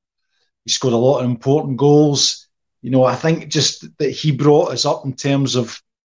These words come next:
quality, he gave us hope at the time. You know, he, he's unplayable on his day. He's, uh, he's a, as, as we've discussed before, he's a s-, he's a fantastic football player,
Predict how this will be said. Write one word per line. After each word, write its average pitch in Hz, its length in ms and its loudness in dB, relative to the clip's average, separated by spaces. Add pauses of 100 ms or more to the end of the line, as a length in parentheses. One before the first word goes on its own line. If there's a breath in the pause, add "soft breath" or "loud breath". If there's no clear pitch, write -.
(800)
quality, 143 680 0
he 127 40 -2
gave 135 200 -2
us 135 140 2
hope 160 320 0
at - 80 -10
the 131 100 -8
time. 143 400 -2
You 143 60 2
know, 135 180 0
he, 113 220 -2 (400 loud breath)
he's 139 140 -2
unplayable 160 680 0
on 135 80 0
his 113 140 -2
day. 131 380 2 (380)
He's, 113 240 0
uh, 120 200 4
he's 120 200 -6
a, 156 100 -6 (240)
as, - 200 -6 (120)
as 104 80 -12
we've 107 200 -2
discussed 117 440 -2
before, 123 340 -4
he's 110 160 0
a 107 40 -6
s-, - 400 -4
he's 104 160 -10
a 104 40 -16 (180)
fantastic 143 760 -4
football 139 360 0
player, 120 300 0